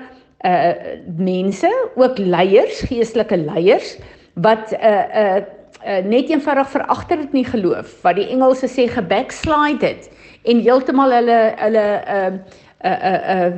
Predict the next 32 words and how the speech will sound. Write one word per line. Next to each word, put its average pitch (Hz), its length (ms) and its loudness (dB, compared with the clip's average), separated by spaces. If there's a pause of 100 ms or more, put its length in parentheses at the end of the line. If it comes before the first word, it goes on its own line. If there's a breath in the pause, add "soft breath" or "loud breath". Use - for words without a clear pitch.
(160)
roeping 277 320 2
verloor 247 480 2
het. - 260 -4 (300 loud breath)
Ek 240 220 0 (120)
glo 320 220 2
juis 269 560 4
hierdie 220 320 2
mense 214 500 0
wat 180 220 0
reeds 240 320 0
'n 233 100 -2
basis 196 400 2
van 202 140 -2
die 196 100 -8
kennis 208 340 -2
van 196 100 -8
die 190 120 -4
woord 190 280 0
het, 147 260 -4 (240 loud breath)
sal 214 260 2
na 208 140 4
vore 392 420 4 (100)
kom 185 280 0
om 220 260 2
die, 208 320 -2 (340 loud breath)
eh, 175 460 2
eh, 185 140 -4
ke-, 294 320 0
die 226 180 2
me-, 202 200 -2
eh, 185 300 2
nuwe 214 480 4